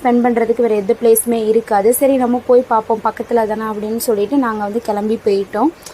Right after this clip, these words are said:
அங்க போன உடனே அந்த அட்மாஸ்பியரே கொஞ்சம் நல்லா இருந்தது. லைட் செட்டிங்ஸு, பக்கத்துல வந்து ஒரு குடிசை மாதிரி ஒரு செட்டப் போட்டிருந்து நல்லா இருந்தது. நான் எதுக்கு இதெல்லாம் சொல்றேன்னா, சிவகாசியில இருக்கிற யாராவது இருந்தீங்கன்னா, so இந்த மாதிரி பக்கத்துல ஏதாவது ஒரு பிளேஸ்க்கு போயிட்டு வந்தா கொஞ்சம் மைண்ட் ரிலாக்ஸேஷன் இருக்கும்.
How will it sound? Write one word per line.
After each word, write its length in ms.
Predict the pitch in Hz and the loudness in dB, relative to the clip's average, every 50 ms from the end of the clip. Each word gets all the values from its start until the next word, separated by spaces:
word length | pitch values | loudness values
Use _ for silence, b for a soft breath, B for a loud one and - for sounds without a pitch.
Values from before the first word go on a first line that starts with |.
| B B B B B B - | B B B B B B -2
அங்க 220 | 254 254 254 254 | 0 0 0 0
போன 480 | 254 277 269 269 285 285 277 262 254 254 | 2 2 2 4 4 2 2 2 2 2
உடனே 180 | 247 254 262 | 0 0 0
அந்த 240 | 269 262 247 226 214 | 0 2 2 0 -2
அட்மாஸ்பியரே 520 | 190 202 240 254 254 - - 247 240 254 | -2 -2 -4 -4 -4 0 2 2 2 2
கொஞ்சம் 280 | 247 254 247 240 - 226 | 2 0 -2 -2 -2 -2
நல்லா 300 | 214 202 202 220 240 247 | -2 -2 0 0 0 2
இருந்தது. 320 | 247 240 233 214 202 220 | 2 2 0 0 2 2
லைட் 280 | 220 214 214 220 226 220 - - | 2 2 2 0 0 -2 -2 -2
செட்டிங்ஸு, 680 | 247 220 220 - 226 226 226 214 - - 226 226 220 220 - | -2 -2 0 0 -2 0 0 -2 -2 2 4 4 4 4 2
பக்கத்துல 260 | 226 - 240 214 240 | -4 -4 -4 -2 -2
வந்து 240 | 233 220 220 233 233 | 0 0 2 2 4
ஒரு 260 | 226 220 220 208 202 - - - - - - | 4 4 4 2 2 -2 -8 -20 -20 -16 -4
குடிசை 340 | - 262 247 262 - - 262 | -2 2 2 2 0 2 0
மாதிரி 380 | 247 233 220 226 226 233 233 233 | 0 2 2 2 4 4 4 6
ஒரு 460 | 220 220 214 202 202 202 196 220 220 - - | 4 4 4 4 0 -2 -2 -4 -8 -4 -4
செட்டப் 360 | 233 214 - 233 226 226 - | -4 -4 -2 -4 -6 -4 0
போட்டிருந்து 520 | 226 220 214 - 214 202 202 196 214 240 247 | -2 -2 0 0 -4 -4 -2 0 2 2 2
நல்லா 340 | 240 220 202 202 220 240 | 2 -2 -2 -2 -2 -2
இருந்தது. 520 | 254 233 226 220 196 196 185 190 240 311 349 - B B B B B B B B B B - | -2 -2 -2 -2 -2 -4 0 0 0 0 -2 -6 B B B B B B B B B B -6
நான் 180 | - 262 269 277 | -2 0 2 2
எதுக்கு 260 | 277 269 294 254 285 | 2 2 0 0 0
இதெல்லாம் 300 | 247 262 254 262 262 262 - | 0 0 2 2 0 0 0
சொல்றேன்னா, 500 | 254 233 233 226 226 220 208 214 226 262 285 | 0 0 0 0 0 -2 -2 -2 -2 -2 -2
சிவகாசியில 460 | - 254 269 285 302 311 302 - 294 285 | 0 0 0 2 0 0 0 0 2 2
இருக்கிற 520 | 262 247 240 233 - 233 240 240 233 233 233 | 4 4 2 2 2 0 0 0 0 -2 -2
யாராவது 440 | 226 226 214 220 226 240 247 240 226 | 0 0 2 2 2 2 2 4 2
இருந்தீங்கன்னா, 500 | 233 226 233 220 220 214 214 208 233 254 | 2 2 2 0 -2 -2 0 0 0 0
so 220 | 269 - 277 254 | 0 2 2 2
இந்த 140 | 247 233 226 | 4 4 2
மாதிரி 280 | 220 226 240 254 285 - - B B B B B B - - | 0 2 0 0 0 -4 -8 B B B B B B -8 -4
பக்கத்துல 280 | 269 262 - 277 247 262 | -4 0 0 0 2 2
ஏதாவது 280 | 262 247 240 254 262 262 | 4 4 4 4 6 4
ஒரு 140 | 254 226 - | 4 2 2
பிளேஸ்க்கு 400 | 240 233 240 247 - - 254 - | 2 2 2 2 2 -2 -6 -2
போயிட்டு 220 | 233 226 220 240 226 | 0 0 2 2 0
வந்தா 160 | 220 233 254 | 0 0 -2
கொஞ்சம் 380 | - 294 285 294 294 311 285 | 0 2 4 4 4 4 4
மைண்ட் 280 | 269 254 240 - - 247 | 2 2 2 2 2 2
ரிலாக்ஸேஷன் 680 | 240 233 240 233 233 - - 247 240 - 247 240 226 220 | 4 4 4 2 0 0 0 0 0 0 0 -2 0 0
இருக்கும். 380 | 233 240 240 - - 220 - | 2 2 2 0 -2 -10 -10